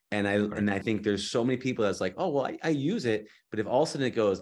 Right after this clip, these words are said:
Speaker 1: "I'm, I'm A I exclusive. I only work with these people," that's gonna drive so many people to go, "Oh, I gotta figure this thing out."
Speaker 2: Yes. Oh, oh, I mean, everyone needs to figure this out.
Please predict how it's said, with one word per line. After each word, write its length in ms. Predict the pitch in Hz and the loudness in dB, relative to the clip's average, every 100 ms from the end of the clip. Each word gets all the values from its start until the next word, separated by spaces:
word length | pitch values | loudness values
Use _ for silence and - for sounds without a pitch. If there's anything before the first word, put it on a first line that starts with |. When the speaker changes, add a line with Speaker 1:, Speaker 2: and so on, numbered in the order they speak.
| 95 | -2
Speaker 1:
"I'm, 300 | 127 131 - | -2 -2 -6
I'm 300 | 117 123 117 - | -4 -4 -4 -2
A 160 | 127 | 0
I 120 | 123 113 | 0 0
exclusive. 680 | 101 - 113 101 - 58 - - | -2 -6 -8 -6 -8 -12 -16 -6
I 140 | 95 98 | -4 -2
only 320 | 117 123 123 | 0 4 4
work 240 | 113 107 107 | 4 2 0
with 80 | 101 | -2
these 180 | 92 | -2
people," 540 | - 95 107 175 226 233 - _ _ _ _ | -2 -2 0 2 0 -4 -20 _ _ _ _
that's 240 | 117 117 - | 0 0 0
gonna 160 | 139 | -2
drive 680 | 110 98 92 101 104 98 87 | -2 -4 -2 2 2 2 0
so 280 | - 113 107 | -2 -4 -4
many 160 | 110 104 | -2 -4
people 280 | 104 101 90 | -4 -6 -2
to 40 | |
go, 140 | 101 | -2
"Oh, 340 | - 294 339 370 | 0 2 4 4
I 100 | 359 | 2
gotta 200 | 339 339 | 0 0
figure 180 | 330 311 | -4 -2
this 200 | 320 330 | -4 -4
thing 200 | 339 339 | -4 -2
out." 360 | 339 339 - 466 _ _ _ _ _ _ _ | -4 -4 -8 -12 _ _ _ _ _ _ _
Speaker 2:
Yes. 220 | 156 - - - | -6 -6 -10 -4
Oh, 120 | 127 - | -4 0
oh, 60 | 117 | 0
I 140 | 117 | 2
mean, 220 | 113 92 82 | 0 -2 0
everyone 720 | 98 104 107 104 101 90 85 | 2 4 2 0 0 0 -4
needs 200 | 85 82 | -6 -10
to 80 | - | -12
figure 240 | 85 82 82 | -12 -10 -10
this 260 | 82 82 | -10 -8
out. 260 | 82 80 | -10 -10